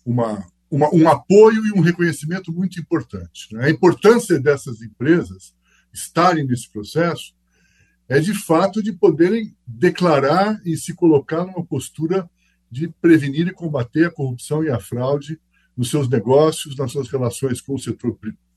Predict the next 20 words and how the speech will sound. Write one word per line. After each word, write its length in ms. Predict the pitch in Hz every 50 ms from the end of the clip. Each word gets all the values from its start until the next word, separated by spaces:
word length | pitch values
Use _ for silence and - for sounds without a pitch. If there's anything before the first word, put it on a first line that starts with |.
| _ _ _ _ _ _
próprio 260 | - 156 165 160 -
setor 280 | - 139 123 135 131 120
privado, 580 | 117 110 101 104 123 147 160 160 160 170 175 - _ _ _ _
privado, 440 | _ 123 120 107 113 139 143 139 131
privado, 520 | 127 123 120 101 92 117 131 143 147 160 156 - _ _ _ _ _
mas 160 | - 127 127
especialmente 720 | 131 - - - 147 - - 151 131 127 135 135 - -
no 100 | 139 131
privado 400 | - - 127 101 107 110 113 120
e 60 | 127
público. 480 | 120 - 143 143 131 104 95 - _ _ _ _ _ _ _ _ _ _ _ _ _ _
Que 100 | - 156
nós 160 | 156 185 175 175
precisamos, 640 | - - 208 190 151 165 170 147 123 110 104 98
né, 300 | 120 151 143 135 117 101
Ciro? 320 | 90 - - - 107 101 98
A 20 |
gente 220 | 95 120 123 - -
precisa 420 | 143 131 - - 156 143 156 135
ter 300 | - - 151 160 165 165